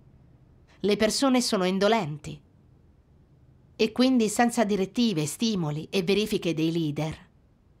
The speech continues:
e lavoratori aggiornati sul progresso del lavoro, è probabile che si lasciino andare diventando pigre e approssimative. Se questo è l'atteggiamento che hanno verso il lavoro, il progresso e l'efficacia,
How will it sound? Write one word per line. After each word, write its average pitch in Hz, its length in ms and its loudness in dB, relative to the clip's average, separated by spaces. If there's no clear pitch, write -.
e 220 100 2
lavoratori 208 520 2
aggiornati 196 560 0
sul 170 240 -4
progresso 185 560 -2
del 143 140 -6
lavoro, 180 540 -4
è 220 140 0
probabile 226 560 2
che 196 100 -4
si - 160 -4
lasciino 208 380 -2
andare 208 420 -2
diventando 180 560 -2
pigre 262 440 0
e 233 60 4
approssimative. 208 1040 -2
Se 175 220 -4
questo 208 360 0
è 170 60 4
l'atteggiamento 190 800 -2
che 170 140 -8
hanno 180 200 0
verso 196 300 -2
il 180 60 0
lavoro, 180 420 0
il 156 140 -6
progresso 170 640 -4
e 143 60 -4
l'efficacia, 160 840 -6